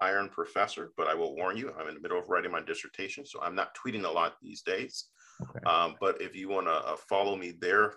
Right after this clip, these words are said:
Speaker 1: feel free, uh, to just Twitter, you know, at Iron Professor. It's a nickname my students gave me,
Speaker 2: <laughs>
Speaker 1: um, because of, I, I guess it was the way I was lecturing. I became very passionate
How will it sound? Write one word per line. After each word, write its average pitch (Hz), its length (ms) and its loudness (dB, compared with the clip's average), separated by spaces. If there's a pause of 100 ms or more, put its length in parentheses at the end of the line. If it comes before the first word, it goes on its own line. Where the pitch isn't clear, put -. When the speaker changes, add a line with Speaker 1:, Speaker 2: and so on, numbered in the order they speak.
Speaker 1:
feel 85 220 0
free, 101 560 0 (320)
uh, 82 160 2
to 78 180 -12
just 78 220 -10
Twitter, 98 520 4
you 87 60 -10
know, 78 140 -8 (100)
at 95 280 2
Iron 90 300 2
Professor. 80 600 -4
It's - 140 -14
a - 40 -16
nickname 85 380 -6
my 80 100 -6
students 76 560 -10
gave 80 220 -8
me, 76 280 -12 (340)
Speaker 2:
<laughs> - 220 -10
Speaker 1:
um, 76 440 0
because 85 480 -4
of, 80 320 0
I, 87 180 2
I 92 100 4
guess 117 300 4
it 113 40 2
was 101 120 0
the 104 80 -6
way 95 220 6
I 92 60 8
was 82 180 0
lecturing. 90 560 -2
I 78 60 0
became 90 280 -10
very 92 220 -2
passionate 87 560 -4